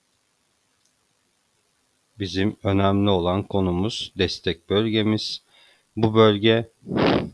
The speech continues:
yukarıda da her zaman dediğimiz gibi daha önceki videolarda da söyledik.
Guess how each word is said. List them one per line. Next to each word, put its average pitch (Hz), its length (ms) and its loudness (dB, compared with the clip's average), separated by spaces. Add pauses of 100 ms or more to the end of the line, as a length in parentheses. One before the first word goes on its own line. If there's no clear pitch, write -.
(680)
yukarıda 123 640 2
da 131 240 2
her 104 180 2
zaman 110 420 0
dediğimiz 110 480 -4
gibi 92 220 -8
daha 98 180 0
önceki 98 380 -6
videolarda 98 600 -2
da 107 60 -10
söyledik. 90 600 -8